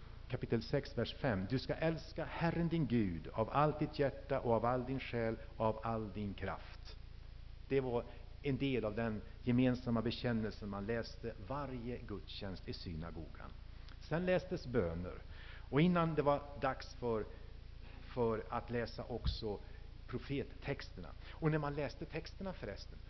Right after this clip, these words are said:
då stod alltid folket upp. Alltid. Av respekt för Guds ord. Vi kanske tycker det var formellt. Men det var så i synagogsgudstjänsterna, kanske också i templet. Vi läser redan i Nehemja-boken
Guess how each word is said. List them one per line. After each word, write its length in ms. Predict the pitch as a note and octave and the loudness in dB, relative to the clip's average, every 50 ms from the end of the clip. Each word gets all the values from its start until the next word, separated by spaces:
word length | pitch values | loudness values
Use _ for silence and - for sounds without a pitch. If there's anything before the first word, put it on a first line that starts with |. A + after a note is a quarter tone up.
| - - - | -12 -10 -10
då 60 | A#2+ | -10
stod 480 | G#2+ - - - - A2+ A2+ G#2 F#2 - - | -8 -8 -10 -8 -6 -6 -6 -6 -6 -6 -6
alltid 380 | B2 A#2 G#2 - - - A2 | -4 -4 -4 -6 -8 -10 -10
folket 480 | - - F#2 F2 D#2+ - - E2+ - - | -8 -8 -8 -8 -8 -10 -10 -12 -10 -12
upp. 240 | - - - - - - - - | -12 -12 -12 -12 -12 -12 -12 -8
Alltid. 580 | - B2+ B2 G#2 - - - - - A2+ F2+ - - - - - - - - - - - - - - - - - | -4 -4 -4 -4 -6 -10 -12 -10 -10 -10 -10 -10 -10 -12 -12 -12 -12 -12 -12 -12 -12 -12 -12 -12 -12 -12 -10 -2
Av 260 | - C3+ C3+ C#3 B2+ - - | 0 2 2 2 0 -2 -4
respekt 680 | C3 B2 C3 - - - - - C3 - - - - | -4 -4 -4 -6 -4 -4 -4 -4 -4 -4 -8 -10 -10
för 140 | - - G#2+ | -10 -8 -8
Guds 300 | G2+ G#2 G2 - - - | -8 -10 -10 -10 -10 -10
ord. 340 | G2 E2 E2 - - - - - - | -10 -10 -10 -12 -12 -12 -12 -10 -10
Vi 80 | A2 | -10
kanske 260 | A2 - B2 A2+ - - | -8 -8 -8 -8 -8 -6
tycker 320 | - A#2+ A2+ A2 - A2+ | -4 -4 -4 -4 -4 -4
det 60 | G#2 | -4
var 120 | G2+ G2+ F#2 | -4 -4 -6
formellt. 640 | - - G#2+ F#2+ F#2+ G2 F#2+ F2 D#2+ - - - - - - - - - - | -6 -8 -8 -6 -6 -6 -8 -8 -10 -12 -12 -12 -12 -12 -12 -12 -12 -8 -6
Men 120 | - C3 | -4 -4
det 80 | D#3+ F#3 | -2 -2
var 220 | D#3+ F3+ F#3 F3+ | -4 -2 -4 -4
så 360 | - - - G#2+ F2+ D#2 D#2+ D#2 - - - - - | -6 -6 -4 -4 -4 -4 -6 -8 -10 -12 -10 -6 0
i 80 | B2 | 0
synagogsgudstjänsterna, 1200 | - - - A2+ G#2 G#2 G#2 F#2+ G#2 G2+ - - - G#2+ F#2+ - - F#2+ F#2 F2+ E2+ - - F2+ | 2 2 2 2 0 0 -2 -2 -4 -4 -4 -6 -6 -6 -8 -6 -6 -4 -4 -4 -6 -6 -8 -8
kanske 360 | - - A#2 A2+ G2+ - A2+ | -6 -2 -2 -2 -2 -2 -2
också 240 | G#2+ - - - - | -4 -4 -4 -4 -6
i 40 | B2+ | -6
templet. 680 | - - A2+ G#2+ G2+ F#2+ F2+ - F2+ E2+ - - - - - - - - - - | -4 -4 -4 -2 -2 -4 -4 -6 -8 -10 -8 -10 -12 -12 -12 -12 -12 -12 -12 -6
Vi 100 | - A#2 | -4 0
läser 300 | A2 A#2 A#2 A2+ - - | 2 2 2 0 0 -2
redan 280 | A2 A#2 A2 A#2 A2+ A2+ | -2 -2 0 0 0 0
i 120 | - A#2+ | -2 -2
Nehemja-boken 960 | A2+ A#2 G2+ - C#3 C3 A#2+ A2+ G#2+ G#2+ - E3 F3 - - - G2 F#2+ F2 | -2 2 4 4 4 4 4 2 2 2 2 0 0 0 -2 -4 -4 -4 -4